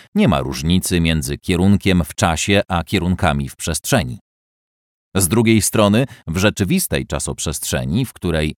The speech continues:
zdarzenia są opisane rzeczywistymi wartościami współrzędnej czasu, łatwo dostrzec różnicę. Kierunek czasu znajduje się wewnątrz stożka świetlnego, a kierunki w przestrzeni poza nim.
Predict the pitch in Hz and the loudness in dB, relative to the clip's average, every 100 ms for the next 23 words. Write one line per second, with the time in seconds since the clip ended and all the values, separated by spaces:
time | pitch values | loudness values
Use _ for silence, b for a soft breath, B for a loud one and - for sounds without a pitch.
0 | - 80 92 82 90 87 107 - 85 - | -6 0 0 2 2 2 0 0 -2 -2
1 | 80 80 95 90 82 71 90 80 85 - | -8 -4 0 0 0 -2 -2 -2 -2 -2
2 | 104 98 80 87 - 78 - 98 95 90 | 2 2 2 0 -2 -6 -2 2 2 2
3 | - - 85 78 101 104 80 - - 147 | -2 -6 -6 -2 2 2 0 -2 0 0
4 | - 110 - B B B 113 - - 220 | 0 -4 -12 B B B 2 2 2 0
5 | 123 117 - 113 - 110 113 135 127 - | 2 0 0 -2 0 2 4 4 2 0
6 | - _ _ _ _ _ _ _ _ _ | -14 _ _ _ _ _ _ _ _ _
7 | _ _ _ _ - 147 233 262 - 175 | _ _ _ _ 2 4 4 0 2 2
8 | 170 165 113 120 113 131 117 - 127 127 | 4 2 4 4 4 2 2 4 4 2
9 | 95 87 160 131 135 123 - - - 113 | 0 2 4 4 4 2 -2 -8 -2 0
10 | 104 98 87 - 85 85 87 85 - - | 0 0 -2 -2 0 2 2 2 -2 -14
11 | B B B 76 76 80 80 82 67 76 | B B B -2 0 0 2 0 -2 -6
12 | 69 - 87 - - 64 58 62 78 - | -8 -4 -4 -2 -4 -6 -6 -6 -6 -8
13 | _ 208 127 67 57 - | _ 2 2 0 -8 -16